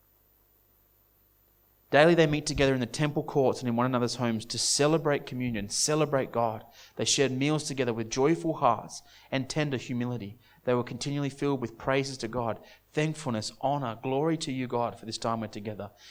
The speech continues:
enjoying the favor of the people, and the Lord kept adding to them. Guys, that's, that's what we're trying to build here. We want to reform this place, reform the church to go back to what this looked like.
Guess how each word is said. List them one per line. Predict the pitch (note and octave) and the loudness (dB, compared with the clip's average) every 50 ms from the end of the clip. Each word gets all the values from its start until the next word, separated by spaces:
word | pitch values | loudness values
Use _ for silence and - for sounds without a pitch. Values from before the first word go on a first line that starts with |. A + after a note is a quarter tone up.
| - - - | -20 -10 -6
enjoying | B2 A#2+ A#2 C#3 C3+ C3+ C#3 | -6 -4 0 2 2 2 2
the | C3+ B2+ | 0 -2
favor | - - C3+ C#3+ C#3 C3+ | -2 0 0 0 0 -2
of | C3 | -6
the | C3+ | -10
people, | - - B2+ A#2+ - A2 - | -10 -10 -8 -8 -6 -8 -6
and | - A#2 | -4 -4
the | A#2 | -2
Lord | A#2 A#2+ B2 A#2+ A2 G#2 - - | 0 0 0 0 0 -2 -4 -8
kept | - B2 A#2+ - | -12 -10 -8 -4
adding | - A#2 A2+ A2 - | -4 -4 -4 -4 -8
to | - G2 | -12 -14
them. | G#2+ G2+ G#2 - _ _ - - - _ | -14 -14 -14 -16 _ _ -20 -20 -12 _
Guys, | - A#2+ A2+ G#2 | -2 -2 -2 0
that's, | A2 B2 C#3+ E3 - - - - _ _ _ _ _ | 0 0 0 0 -2 -8 -12 -14 _ _ _ _ _
that's | G#2 A2 D3 D#3 - - - - | -4 -2 -2 -2 -2 -8 -6 -6
what | C#3 - | -6 -6
we're | B2+ A#2+ | -6 -8
trying | - - B2 A#2+ A2+ | -6 -4 -4 -4 -4
to | G#2+ | -6
build | F#2+ G#2+ G#2+ G#2+ G#2 - | -8 -8 -8 -8 -10 -12
here. | - - - - - _ _ _ _ _ _ _ _ _ _ _ _ _ _ _ _ | -16 -18 -20 -20 -20 _ _ _ _ _ _ _ _ _ _ _ _ _ _ _ _
We | A#2+ | -4
want | A#2 C#3 C#3+ - | -2 -2 -2 -2
to | E3 C#3 | -6 -6
reform | B2 B2+ C#3 F3 E3+ - - - - D#3+ F3 G3 G3 F#3 C#3+ A#2 A#2 A#2+ A#2+ - | -4 -4 -4 -6 -6 -10 -12 -6 -4 -2 0 0 0 -2 -2 -4 -6 -8 -10 -10
this | C#3 B2 - | -10 -10 -10
place, | - - B2+ A2+ G2+ G2+ - - - - | -10 -8 -6 -6 -6 -6 -8 -12 -12 -8
reform | C3 C#3+ C#3 - - - C#3+ C#3 D3 D#3+ E3+ | -8 -8 -8 -10 -12 -8 -6 -4 -4 -4 -4
the | E3 D#3 | -6 -6
church | - - - C3+ B2+ - - - | -6 -6 -4 -2 -4 -4 -4 -8
to | - B2 | -12 -8
go | B2 C3 B2 | -6 -6 -6
back | A2 - - - C3 D3 D#3 C#3 B2+ B2 - - - _ - - - _ _ | -6 -8 -10 -6 -4 -4 -2 -4 -6 -10 -14 -20 -20 _ -20 -20 -20 _ _
to | - B2+ | -6 -4
what | B2 B2+ C3 - | -4 -4 -4 -4
this | - B2 - - - | -6 -6 -6 -4 -6
looked | A#2 A2+ A#2 - | -6 -6 -6 -8
like. | D#2+ D#2 C2+ - - - | -12 -12 -12 -12 -16 -20